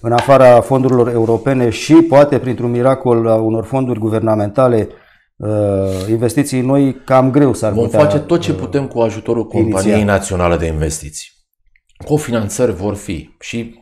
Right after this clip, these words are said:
Speaker 2: plată la studii de fezabilitate, fiindcă nimeni nu te ia în considerare atunci când nu ești pregătit măcar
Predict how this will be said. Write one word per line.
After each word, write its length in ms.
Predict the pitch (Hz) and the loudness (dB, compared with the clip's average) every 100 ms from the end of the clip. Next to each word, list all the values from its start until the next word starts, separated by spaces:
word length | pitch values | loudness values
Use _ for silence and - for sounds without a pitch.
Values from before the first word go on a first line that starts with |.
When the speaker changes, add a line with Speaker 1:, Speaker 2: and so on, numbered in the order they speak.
| _ | _
Speaker 2:
plată 460 | 113 110 110 98 95 | -2 0 -2 -4 -4
la 80 | 92 | -8
studii 280 | - 92 | -8 -10
de 60 | 92 | -10
fezabilitate, 720 | - 85 87 90 85 87 87 | -10 -10 -8 -8 -6 -8 -8
fiindcă 340 | 78 85 82 82 | -12 -12 -8 -8
nimeni 420 | 95 127 95 90 | -6 -6 -6 -8
nu 60 | |
te 100 | 92 | -8
ia 80 | 92 | -8
în 60 | 95 | -8
considerare 520 | 92 85 80 87 92 | -12 -10 -8 -6 -6
atunci 280 | 85 92 92 | -6 -10 -10
când 200 | 87 90 | -10 -8
nu 60 | 98 | -10
ești 220 | - - | -10 -10
pregătit 480 | 92 87 87 104 - | -10 -8 -8 -10 -10
măcar 300 | 85 90 | -8 -6